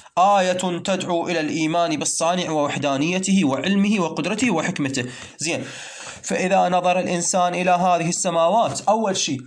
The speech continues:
ينظر إلى السماء، ينظر إلى الأرض، ينظر إلى الجبال، وكل هذه ال-،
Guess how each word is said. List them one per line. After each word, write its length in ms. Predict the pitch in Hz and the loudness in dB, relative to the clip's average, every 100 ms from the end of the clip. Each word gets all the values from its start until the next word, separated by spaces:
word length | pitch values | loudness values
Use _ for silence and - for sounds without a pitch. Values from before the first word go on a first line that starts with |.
| - 160 | -8 -4
ينظر 460 | 247 214 180 202 | -2 0 -2 -2
إلى 100 | 226 | -2
السماء، 580 | 202 - 220 220 214 - - _ _ - | -2 -2 0 2 0 -2 -12 _ _ -4
ينظر 380 | 180 214 208 208 | -2 0 0 0
إلى 160 | 202 | 0
الأرض، 460 | 196 190 214 196 143 | 0 2 0 0 -2
ينظر 380 | 175 208 208 202 | 0 0 0 0
إلى 160 | 202 | 0
الجبال، 520 | 190 180 185 208 208 | 0 0 2 4 4
وكل 360 | 190 202 202 247 | 2 0 0 0
هذه 360 | 214 208 190 196 | 2 2 2 0
ال-، 220 | - | -2